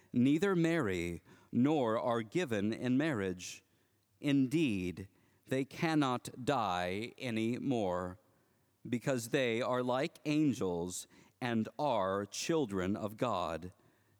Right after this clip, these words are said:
being children of the resurrection. And the fact that the dead are raised, Moses himself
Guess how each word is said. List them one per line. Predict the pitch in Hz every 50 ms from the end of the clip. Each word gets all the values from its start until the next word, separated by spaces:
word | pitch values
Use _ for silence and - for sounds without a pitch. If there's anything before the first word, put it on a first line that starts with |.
| -
being | 127 135 135 123 113 110 104 101
children | - - 147 143 127 98 98 98 92 95 107
of | - - 123 101 92 92 90 95
the | 107 98
resurrection. | 98 98 101 98 113 110 113 113 - - - - 101 90 85 87 87 85 85 - _ _ _ _ _ _ _ _ _ _ _
And | 143 135 135 131
the | 123
fact | - - 175 147 117 101 87 - _ - - - _ - - - _
that | 123 -
the | - 131
dead | 123 107 135 135 139 147 143
are | - 135 127 120 117
raised, | 117 123 131 131 117 107 95 92 92 92 92 - - -
Moses | 139 131 131 139 160 170 156 120 127 117 - -
himself | 131 127 131 123 120 - - 165 151 139 127 - -